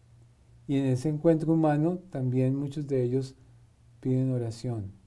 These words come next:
quieren rezar, quieren orar, quieren compartir. No es mucho lo que se les entrega. Y entre otras no quieren mucho, porque no pueden ni tienen, eh, cómo cargar.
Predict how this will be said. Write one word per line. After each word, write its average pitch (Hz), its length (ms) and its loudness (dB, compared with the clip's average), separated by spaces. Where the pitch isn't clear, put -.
quieren 135 360 -6
rezar, 113 440 -8
quieren 120 400 -8
orar, 110 380 -6
quieren 131 360 0
compartir. 110 760 -6
No 147 120 0
es 165 100 2
mucho 180 300 -2
lo 151 200 0
que 127 100 -8
se 120 180 -8
les 110 220 -8
entrega. 110 580 -6
Y 151 60 0
entre 135 180 0
otras 139 240 2
no 151 200 -2
quieren 156 420 2
mucho, 117 300 -8
porque 117 240 -10
no 110 140 -4
pueden 127 600 -4
ni 120 180 -6
tienen, 123 600 -4
eh, 117 440 -6
cómo 127 340 -4
cargar. 107 400 -8